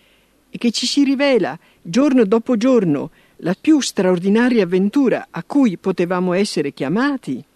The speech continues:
Abba, è la tipica preghiera del cristiano.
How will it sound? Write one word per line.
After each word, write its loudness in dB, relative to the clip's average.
Abba, -4
è -4
la 0
tipica -2
preghiera -2
del -2
cristiano. -10